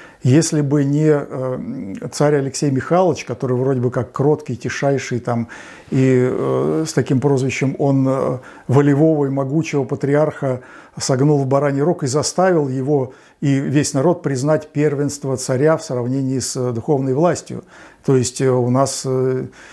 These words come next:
э, не, э, как бы церковные власти не становятся над, э,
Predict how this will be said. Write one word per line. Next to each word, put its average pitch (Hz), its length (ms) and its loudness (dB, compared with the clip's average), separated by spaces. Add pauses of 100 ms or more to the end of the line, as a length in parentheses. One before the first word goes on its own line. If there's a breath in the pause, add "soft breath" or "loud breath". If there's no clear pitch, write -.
(200 loud breath)
э, 135 280 2
не, 143 300 4
э, 139 960 -4
как 131 140 -4
бы 113 60 -4
церковные 143 560 2
власти 151 380 0
не 143 140 -2
становятся 147 640 -2
над, 131 360 -2
э, 131 240 -4